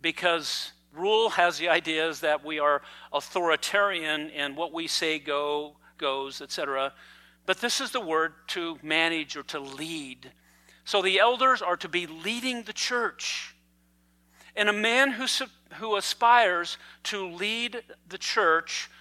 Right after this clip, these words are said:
must first lead his family. Men, you are to be out front.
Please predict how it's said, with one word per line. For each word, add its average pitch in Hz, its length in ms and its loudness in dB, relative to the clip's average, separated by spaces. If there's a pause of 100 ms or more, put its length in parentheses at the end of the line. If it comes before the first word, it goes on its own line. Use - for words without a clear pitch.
(220)
must 175 300 -2
first 165 720 -2 (340)
lead 147 640 -10 (400)
his 143 240 -14
family. 131 680 -14 (1000)
Men, 185 560 -2 (760)
you 160 260 -10
are 190 100 -2
to 190 60 -4
be 170 180 -6
out 165 160 -6
front. 147 360 -12